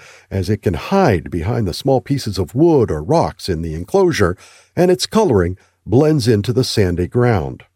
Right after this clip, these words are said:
The wall to the left of the enclosures has two large photos. In the top photo,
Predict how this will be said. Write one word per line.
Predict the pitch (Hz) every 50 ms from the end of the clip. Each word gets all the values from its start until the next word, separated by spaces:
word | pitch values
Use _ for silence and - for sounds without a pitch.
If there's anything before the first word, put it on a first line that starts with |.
| _ _ _ _ - - _ -
The | 95
wall | 95 107 143 160 160 160 151
to | - 139
the | 135 131
left | 139 165 208 233 220 -
of | 202 180
the | - 160 139
enclosures | 135 127 - 117 139 143 135 - 139 151 143 - - - _ _ _ _
has | - 113 113 - -
two | - - 220 226 233 226
large | 202 123 127 135 143 147 156 156 156 - - -
photos. | - - - 175 160 127 101 78 65 - - - - _ _ _ _ _ _ _ _ -
In | 117 120 101
the | 92
top | - - 175 185 185 - _
photo, | - 107 87 82 92 131 143